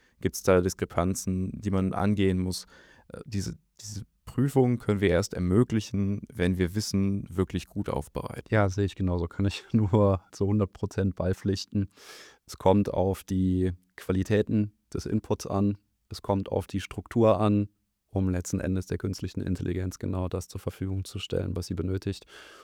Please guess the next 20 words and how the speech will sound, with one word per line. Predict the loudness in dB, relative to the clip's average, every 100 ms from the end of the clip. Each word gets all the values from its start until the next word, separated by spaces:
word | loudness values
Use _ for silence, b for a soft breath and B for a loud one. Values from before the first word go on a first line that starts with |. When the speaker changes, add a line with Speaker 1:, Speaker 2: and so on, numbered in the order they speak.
| B
Speaker 2:
um | 2
uns | 4 2 2
dann | 2 2 0 -4 -16 -2
in | 0 0
dieser | 0 2 2 2 0
zuvor | -4 -2 -2
beschriebenen | -2 -2 -2 -4
Komplexität | -4 -4 -6 -8 0 4 4 2
und | -4 -4
in | -4
dieser | -6 -6
zuvor | -6 -2 -2
beschriebenen | -2 -2 0 0 -2 0 -2
größeren | -2 -4 -2 -2 -2
Herausforderung | -2 -2 -4 2 4 4 2 0 B B B B _
dann | 2 4
hinreichend | 4 4 2 2
unterstützen | 2 4 2 2 0
zu | -2
können. | 2 2